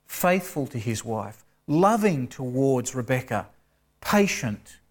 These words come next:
and believing against all the evidence and all the cultural pressures.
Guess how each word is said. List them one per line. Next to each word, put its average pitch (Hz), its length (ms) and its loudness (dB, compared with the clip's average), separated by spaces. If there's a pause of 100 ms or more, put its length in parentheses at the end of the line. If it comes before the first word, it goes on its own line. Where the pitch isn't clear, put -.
(300)
and 165 240 4
believing 208 840 4 (220)
against 180 500 2
all 254 480 8
the 240 260 0
evidence 214 720 4 (340)
and 156 260 0
all 247 300 8
the 226 100 4
cultural 196 480 -2
pressures. 139 760 -4